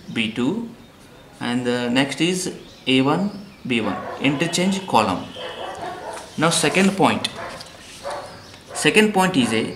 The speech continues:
the multiplication of the elements of each row or column by non-zero number. Now take any one row.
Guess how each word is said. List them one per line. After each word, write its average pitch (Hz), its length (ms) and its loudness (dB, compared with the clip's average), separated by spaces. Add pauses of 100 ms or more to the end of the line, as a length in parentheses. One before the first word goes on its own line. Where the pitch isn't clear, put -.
the 151 100 4
multiplication 185 800 4
of 180 360 2
the 165 280 0
elements 123 760 4 (340)
of 147 320 2
each 156 360 0
row 120 380 0 (500)
or 123 120 8 (180)
column 120 500 4 (440)
by 131 160 6
non-zero 131 600 2 (360)
number. 107 340 0 (1500)
Now 175 120 4
take 196 280 6
any 151 160 6
one 160 220 4
row. 113 180 -4